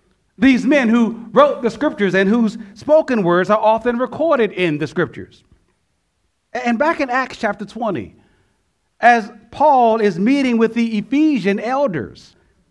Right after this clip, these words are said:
he warns them in verses twenty-nine and thirty that fierce wolves will come in among you, not sparing the flock, and from among your own selves will arise men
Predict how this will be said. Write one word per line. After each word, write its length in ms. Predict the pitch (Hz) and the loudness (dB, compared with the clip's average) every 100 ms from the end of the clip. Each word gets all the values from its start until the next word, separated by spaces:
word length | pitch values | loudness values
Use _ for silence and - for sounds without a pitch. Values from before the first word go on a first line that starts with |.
| _ _ _ | _ _ _
he 160 | 285 302 | 0 2
warns 560 | 202 262 320 339 277 | 2 4 6 4 2
them 220 | 202 220 208 | 0 2 2
in 80 | |
verses 340 | 190 269 254 226 | 2 0 -2 -8
twenty-nine 540 | - 294 277 269 262 | -2 0 2 2 2
and 180 | 254 240 | -2 -2
thirty 340 | 285 277 240 | 0 2 2
that 220 | 202 214 214 - _ _ _ | 2 0 -2 -16 _ _ _
fierce 380 | - 339 339 226 | -4 -2 0 -2
wolves 800 | 247 330 320 226 139 113 - - _ _ _ _ _ - | 0 2 4 2 0 -6 -14 -20 _ _ _ _ _ -4
will 380 | 175 302 349 339 | 2 4 4 2
come 340 | - 320 302 | 2 2 0
in 280 | 240 285 233 | 0 0 0
among 380 | 226 226 220 170 | 0 0 -2 -2
you, 400 | 165 113 80 - _ _ _ _ _ - | -2 -4 -8 -18 _ _ _ _ _ -8
not 440 | 175 226 311 330 | 0 4 4 2
sparing 540 | - - 294 285 269 226 | -4 -4 0 2 2 0
the 100 | 226 | -2
flock, 460 | 233 240 185 - 202 | 0 2 2 0 -4
and 180 | 214 | -2
from 180 | 214 294 | 0 2
among 420 | 269 233 320 330 285 | 2 4 4 2 2
your 160 | 285 | 0
own 400 | 226 247 294 294 | 2 0 2 0
selves 540 | - 262 247 202 202 170 | -4 -2 2 4 2 0
will 180 | 220 | 2
arise 520 | 214 185 285 294 269 208 | 2 2 2 2 0 -2
men 440 | 254 208 175 | 0 0 -2